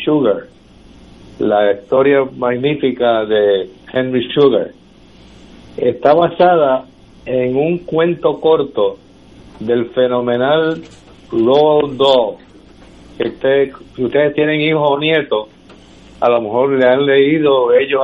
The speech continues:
han leído cuentos de Dahl. Eh, Dahl escribió Charlie and the Chocolate Factory, muchas otras cosas. Este tipo, Dahl, era un tipo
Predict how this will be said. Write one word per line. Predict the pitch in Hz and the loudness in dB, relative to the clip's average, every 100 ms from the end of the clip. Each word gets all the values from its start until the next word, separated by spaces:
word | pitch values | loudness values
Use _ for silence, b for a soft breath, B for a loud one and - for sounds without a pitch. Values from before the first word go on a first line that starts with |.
| 135 | 0
han | 135 | -2
leído | 131 139 139 127 | -4 -2 -2 -2
cuentos | 131 139 143 123 110 - - - - | -4 -4 0 0 0 -6 -20 -20 -12
de | 120 120 | -2 0
Dahl. | 107 127 117 101 - - - - - - - - - - - | 4 4 4 -2 -12 -20 -20 -16 -18 -16 -20 -18 -14 -12 -4
Eh, | 123 120 117 117 | 2 2 2 2
Dahl | 139 151 156 | 2 4 2
escribió | - 143 135 135 147 147 139 127 123 | 0 -2 0 2 2 2 4 2 2
Charlie | 143 139 156 147 | 0 0 0 0
and | 139 135 127 | 0 -2 0
the | 123 120 117 | 0 0 -2
Chocolate | 143 131 143 135 | -2 0 4 4
Factory, | 156 156 - 135 131 127 - - - | 4 -2 -4 -4 -4 -6 -10 -10 -10
muchas | 147 | -2
otras | 147 143 147 | -2 -2 -4
cosas. | - 143 131 - - - - - 139 139 143 139 135 | -2 -4 -2 -6 -10 -18 -18 -6 -4 -2 -4 -6 -4
Este | 139 156 180 | -4 0 -2
tipo, | 175 190 185 135 127 | 0 -2 0 4 4
Dahl, | 123 139 151 143 127 131 - - - - - - | 4 0 2 2 -2 -4 -16 -20 -20 -20 -20 -4
era | 123 127 | -2 -2
un | 143 | -4
tipo | - 151 147 139 123 120 110 104 104 101 | -6 -8 0 2 4 2 2 0 0 -4